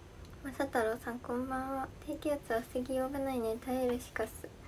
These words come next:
確かに、耐えるしかす。そうなんですよ。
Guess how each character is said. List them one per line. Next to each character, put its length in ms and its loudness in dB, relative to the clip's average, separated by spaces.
確 160 0
か 80 0
に、 80 -4
耐 120 2
え 80 4
る 80 4
し 80 -8
か 140 -2
す。 280 -10
そ 120 0
う 100 2
な 80 -2
ん 220 -4
で 40 -8
す 100 -8
よ。 120 -2